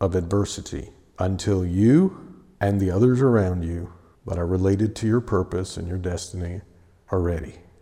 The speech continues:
Remember, Joseph sat in jail for two more years until the cupbearer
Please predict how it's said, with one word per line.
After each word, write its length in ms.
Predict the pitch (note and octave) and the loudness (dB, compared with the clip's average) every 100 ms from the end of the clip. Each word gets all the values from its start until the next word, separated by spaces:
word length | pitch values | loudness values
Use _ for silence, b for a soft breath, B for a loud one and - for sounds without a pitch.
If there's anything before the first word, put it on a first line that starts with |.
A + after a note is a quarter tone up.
| _ | _
Remember, 680 | - G#2+ A#2+ B2+ G#2 F#2 - | -2 2 6 6 4 0 -4
Joseph 480 | G#2 G#2+ A2 - A2 | -2 0 0 -2 -6
sat 320 | - B2 A2 | -2 2 2
in 220 | A2 G#2 | 0 -2
jail 320 | G2+ G2+ F#2+ F#2 | 0 0 -2 -4
for 160 | - | -8
two 380 | F#2 - A#2 A2+ | -12 -4 0 2
more 280 | G2+ G2+ G2 | 0 -2 -2
years 680 | G2 F#2 F2+ F#2 - - B B B | -2 -2 -2 -6 -8 -10 B B B
until 400 | - F#2 F#2 F#2+ | -10 -6 -4 -2
the 120 | F2 F#2 | -2 -4
cupbearer 1000 | - - - G#2 E2+ E2 E2+ E2+ E2+ | -2 -2 -2 -2 -2 0 -2 -4 -6